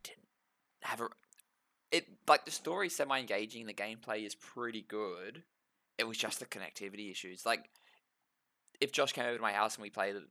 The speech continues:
like, ten hours straight or whatever, I'd probably would have enjoyed it more. But at the same time, like, I, if you had an unstable internet connection, it would be atrocious. Probably the, the worst part about it was that, like, I was on my laptop, so I didn't have,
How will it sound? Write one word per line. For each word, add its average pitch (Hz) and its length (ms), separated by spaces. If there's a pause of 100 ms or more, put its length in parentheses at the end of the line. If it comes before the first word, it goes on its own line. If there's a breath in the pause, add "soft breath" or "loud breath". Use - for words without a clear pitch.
(140)
like, - 200
ten 101 160
hours 92 280
straight 95 460 (460)
or 101 140
whatever, 92 500 (160)
I'd 104 180
probably 120 400
would 120 160
have 113 80
enjoyed 117 320
it - 140
more. 143 220 (720)
But 127 80
at 110 160
the - 60
same 113 180
time, 98 100
like, 95 200
I, 98 100 (1120)
if 127 140
you 135 60
had 135 120
an 113 80
unstable 101 500
internet 95 440
connection, 82 460
it 90 40
would 95 120
be 92 120
atrocious. 87 840 (640)
Probably 139 260
the, 123 140
the 113 340 (140)
worst 110 380
part 123 200
about 95 240
it - 80
was 95 160
that, 87 140 (640)
like, - 140
I - 100
was 104 100
on 101 80
my 92 100
laptop, 92 340
so 98 80
I 92 80
didn't 92 140
have, 95 120